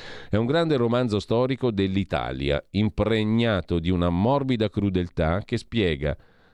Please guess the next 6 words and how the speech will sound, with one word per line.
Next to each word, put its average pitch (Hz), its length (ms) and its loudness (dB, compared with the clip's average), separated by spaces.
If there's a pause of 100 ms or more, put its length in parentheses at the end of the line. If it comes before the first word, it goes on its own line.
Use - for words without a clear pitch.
(160)
tra 87 260 0
le 107 180 2
righe 92 460 0
il 135 120 2
nostro 120 300 0
presente, 80 640 -2